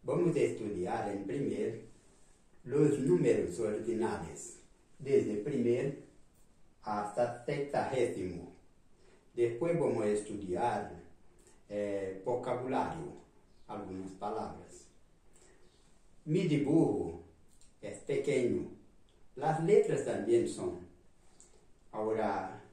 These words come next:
yo estoy de gafas, anteojos. ¿Gafas? ¿Anteojos?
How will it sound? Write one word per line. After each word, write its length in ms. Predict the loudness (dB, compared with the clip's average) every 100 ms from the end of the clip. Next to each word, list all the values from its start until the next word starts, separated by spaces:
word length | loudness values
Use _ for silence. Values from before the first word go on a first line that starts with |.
| -20 -20 -20 -20 -20 -20 -8
yo 160 | 0 2
estoy 420 | 0 0 2 4
de 180 | 4 6
gafas, 680 | 6 4 0 -6 -8 -16 -20 -14
anteojos. 960 | -8 -6 -2 0 0 -2 -8 -12 -20 -20 -20 -20 -20 -20 -20 -20 -20 -20 -20 -20 -20
¿Gafas? 720 | -16 -12 -12 -4 -2 -2 -4 -12 -20 -20 -20 -20 -20 -20 -20 -4
¿Anteojos? 1120 | 0 0 -2 -2 -2 0 2 0 -2 -10